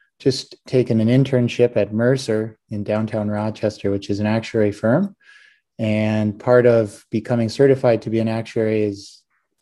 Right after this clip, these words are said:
taking a bunch of exams. One of those exams happened to be economics, and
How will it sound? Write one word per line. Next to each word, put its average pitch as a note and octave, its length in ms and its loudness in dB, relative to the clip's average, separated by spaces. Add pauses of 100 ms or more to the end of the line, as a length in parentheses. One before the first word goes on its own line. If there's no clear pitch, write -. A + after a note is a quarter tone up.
(140)
taking A#2+ 240 2
a A2+ 80 2
bunch A#2 180 0
of G#2 140 -2
exams. C#3+ 480 2
One C3 100 0
of A#2 80 -2
those G#2+ 220 -2
exams G#2+ 440 -6
happened A2 300 -6
to G2+ 60 -2
be G2+ 120 0
economics, E3 720 -2
and G#2 240 -4